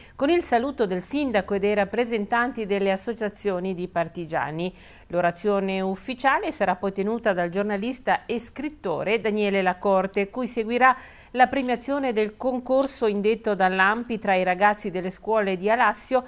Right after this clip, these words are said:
ed il lancio di palloncini tricolore da parte degli alunni della quinta elementare.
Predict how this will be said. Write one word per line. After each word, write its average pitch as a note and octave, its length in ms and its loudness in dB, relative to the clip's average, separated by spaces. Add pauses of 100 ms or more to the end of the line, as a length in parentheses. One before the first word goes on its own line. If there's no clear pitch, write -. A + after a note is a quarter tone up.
(260)
ed C4+ 160 -4
il A#3+ 100 0
lancio A3+ 360 4
di G3+ 140 -4
palloncini D4 680 0
tricolore C#4+ 580 2
da G#3 140 2
parte B3 480 2
degli F#3 200 -4
alunni A#3 440 -2
della F#3 260 0
quinta A#3 380 -4
elementare. D#3 760 0